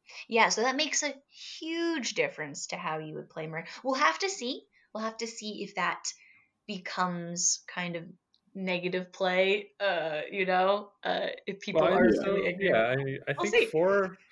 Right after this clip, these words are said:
Speaker 2: four for nine health is
Speaker 1: Really good.
Speaker 2: unexpected as well.
Speaker 3: It's,
Speaker 2: I
Speaker 3: it's, it's
Speaker 2: mean,
Speaker 3: a lot, yeah.
Speaker 2: Rebel doesn't usually have those kinds of points for health ratios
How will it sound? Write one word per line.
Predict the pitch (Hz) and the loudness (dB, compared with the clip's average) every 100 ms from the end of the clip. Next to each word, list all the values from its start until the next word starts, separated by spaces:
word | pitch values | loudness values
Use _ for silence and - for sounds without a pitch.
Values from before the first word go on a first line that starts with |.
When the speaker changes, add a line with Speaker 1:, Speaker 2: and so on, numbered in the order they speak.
| - - | -10 0
Speaker 2:
four | 165 190 | 2 2
for | - 113 | 0 0
nine | 107 120 120 | 0 -2 -2
health | 117 117 - | -2 -2 -2
is | 95 95 - - - _ _ _ _ _ _ _ | -10 -10 -12 -14 -18 _ _ _ _ _ _ _
Speaker 1:
Really | 202 196 156 | -6 -4 -4
good. | 117 76 - - | -6 -10 -12 -4
Speaker 2:
unexpected | 120 123 - - - 131 131 95 90 101 | 0 0 -2 -6 -4 -4 -4 -8 -8 -8
as | 98 95 - | -8 -8 -6
well. | 113 117 92 | -2 -2 -2
Speaker 3:
It's, | 90 | -2
Speaker 2:
I | 123 | -4
Speaker 3:
it's, | 101 | 0
it's | 113 - | 0 2
Speaker 2:
mean, | 107 | 2
Speaker 3:
a | 98 | 2
lot, | - - - | 0 -6 -6
yeah. | - - _ _ _ _ _ _ _ - | -8 -14 _ _ _ _ _ _ _ -8
Speaker 2:
Rebel | 110 120 135 180 160 | 0 2 2 0 -2
doesn't | 147 120 113 107 78 | 0 0 0 -6 -10
usually | 98 - 110 98 | -12 -6 -6 -4
have | 107 113 110 | -4 -6 -6
those | 101 95 - | -6 -6 -10
kinds | - 92 92 | -16 -16 -16
of | 90 | -16
points | - 95 98 - | -14 -14 -14 -14
for | - 92 | -10 -8
health | 95 92 95 | -6 -6 -6
ratios | 95 92 - 92 90 90 - | -6 -6 -8 -6 -6 -10 -12